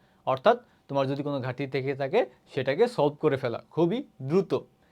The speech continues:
ঠিক সেজন্য আমরা শেষ মুহূর্তে কিউজি টেস্টের পক্ষ থেকে নিয়ে আসলাম আমাদের আইওটি এক্সাম ব্যাচ, যেখানে আইওটির কোশ্চেন স্ট্যান্ডার্ড মেইনটেইন করে আমাদের প্রত্যেকটি এক্সাম সেট সাজানো হয়েছে।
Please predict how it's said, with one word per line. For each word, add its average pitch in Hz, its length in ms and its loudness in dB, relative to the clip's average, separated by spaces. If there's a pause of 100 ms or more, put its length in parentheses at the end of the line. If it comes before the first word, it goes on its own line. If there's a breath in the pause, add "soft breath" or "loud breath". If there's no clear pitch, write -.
(260 soft breath)
ঠিক 240 180 0
সেজন্য 247 380 2
আমরা 226 200 2
শেষ 180 320 -2
মুহূর্তে 196 400 0
কিউজি 202 280 -4
টেস্টের 220 280 -2
পক্ষ 190 200 -2
থেকে 175 220 -4
নিয়ে 143 160 0
আসলাম 139 300 0
আমাদের 127 500 4 (260 loud breath)
আইওটি 233 440 2 (120)
এক্সাম 151 400 0
ব্যাচ, 160 200 0 (380 soft breath)
যেখানে 185 440 0
আইওটির 175 480 0
কোশ্চেন 175 420 -6
স্ট্যান্ডার্ড 156 500 -2 (120)
মেইনটেইন 131 400 -4
করে 135 340 2 (180 loud breath)
আমাদের 143 280 -2
প্রত্যেকটি 143 440 -6
এক্সাম 139 360 -2
সেট 208 380 -2
সাজানো 131 280 -2
হয়েছে। 156 380 -2